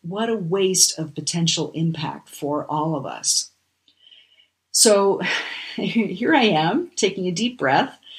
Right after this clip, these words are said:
and taking the risk of being more visible in my own business. And I encourage you to take a look at where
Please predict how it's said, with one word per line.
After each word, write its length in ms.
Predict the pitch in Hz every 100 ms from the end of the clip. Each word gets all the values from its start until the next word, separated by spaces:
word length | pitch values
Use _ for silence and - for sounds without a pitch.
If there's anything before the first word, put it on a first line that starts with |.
| - - - - _
and 460 | 175 190 185 175 -
taking 320 | 220 226 240
the 80 | 214
risk 420 | 202 226 - -
of 180 | 190 170
being 400 | 202 190 190 185
more 260 | 180 196
visible 500 | 190 226 226 160 156
in 120 | 170 165
my 260 | 160 170
own 260 | - 170 170
business. 680 | 196 233 160 - - - - _ _ _ - - _ -
And 320 | 190 190 175 _ _
I 140 | 226
encourage 520 | 254 247 - 277 269 254
you 200 | 262 262
to 140 | 247
take 280 | - 233 226
a 40 |
look 300 | 220 220 226
at 340 | - 196 202 - _ _ _ _
where 560 | 170 196 196 202 -